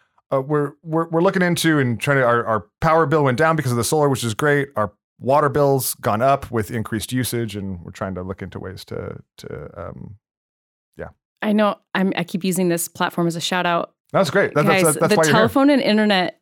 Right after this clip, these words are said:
Speaker 2: <laughs>
Speaker 1: Oh,
Speaker 2: reduction.
Speaker 1: yes.
Speaker 2: <sighs> The diligence with which, it, it even started back, um, with our, our last, uh, facilities director, and then now with Becky, just the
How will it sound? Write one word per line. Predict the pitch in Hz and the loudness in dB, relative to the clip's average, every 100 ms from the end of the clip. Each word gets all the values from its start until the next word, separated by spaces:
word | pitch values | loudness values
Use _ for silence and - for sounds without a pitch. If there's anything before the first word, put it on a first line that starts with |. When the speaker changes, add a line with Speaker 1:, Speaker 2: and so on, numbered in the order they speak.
| _ | _
Speaker 2:
<laughs> | 196 190 220 | -6 -6 -6
Speaker 1:
Oh, | - 202 | 0 4
Speaker 2:
reduction. | 208 214 294 | 4 4 4
Speaker 1:
yes. | 226 180 185 - - | 4 4 2 -2 -14
Speaker 2:
<sighs> | _ _ _ _ _ _ _ _ _ _ _ _ - - - - - | _ _ _ _ _ _ _ _ _ _ _ _ -10 -8 -10 -12 -4
The | 240 | -2
diligence | 190 220 233 240 220 208 214 | 2 4 4 4 2 0 0
with | 202 208 | -2 0
which, | 196 196 | 0 2
it, | 202 | 2
it | 220 | 2
even | 240 247 | 2 2
started | 240 208 196 | 2 0 0
back, | 190 185 - | -2 -4 -6
um, | 180 170 170 | -4 -2 -2
with | 170 | -2
our, | 175 165 - | -4 -4 -4
our | 165 | -4
last, | 180 208 202 - - | -2 -2 -4 -8 -8
uh, | - 180 175 175 | -4 -2 -2 -4
facilities | - 202 - 202 190 190 | -6 -4 -2 -2 0 -2
director, | 196 185 190 | -2 -2 -2
and | 180 165 | 0 0
then | |
now | 165 165 | 0 0
with | 160 | -2
Becky, | 202 190 - 185 | -2 -4 -4 -4
just | 180 - - | -4 -4 -4
the | 190 | -6